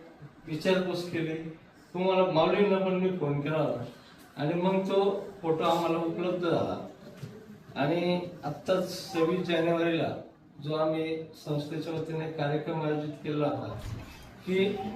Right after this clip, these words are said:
एक कोटी तीस लाख रुपये विमा धनादेश वाटपाचा कार्यक्रम, त्या कार्यक्रमात ह्या फोटोचं अनावरण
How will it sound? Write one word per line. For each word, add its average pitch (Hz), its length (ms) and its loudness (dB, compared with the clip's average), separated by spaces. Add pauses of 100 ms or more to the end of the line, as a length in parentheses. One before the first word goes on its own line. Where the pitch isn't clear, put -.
(120)
एक 190 240 0
कोटी 180 260 0
तीस 185 380 -2
लाख 170 260 6
रुपये 165 560 0 (160)
विमा 156 280 2
धनादेश 143 600 0
वाटपाचा 135 440 0
कार्यक्रम, 123 500 -2 (720)
त्या 170 100 4
कार्यक्रमात 180 640 4 (1600)
ह्या 151 180 2 (100)
फोटोचं 160 380 0
अनावरण 147 580 0